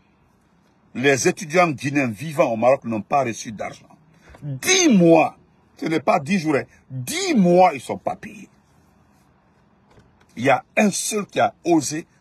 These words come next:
dénoncer. Parce que tout le monde a peur. On dirait que, selon les informations, je les,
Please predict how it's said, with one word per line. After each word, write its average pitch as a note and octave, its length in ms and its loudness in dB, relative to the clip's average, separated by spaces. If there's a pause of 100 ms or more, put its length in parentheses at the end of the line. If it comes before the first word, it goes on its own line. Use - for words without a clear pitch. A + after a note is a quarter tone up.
dénoncer. D3 580 -2 (220)
Parce - 180 2
que - 80 -6
tout F#4+ 200 -2
le C4+ 60 -2
monde F3 120 4
a C#3+ 60 4
peur. A2+ 220 -8 (200)
On F#3 120 2
dirait A3 280 0
que, - 140 -8 (1600)
selon A#3 500 0
les G3 220 0
informations, F3+ 640 -2
je F3 80 -6
les, C#3+ 180 -4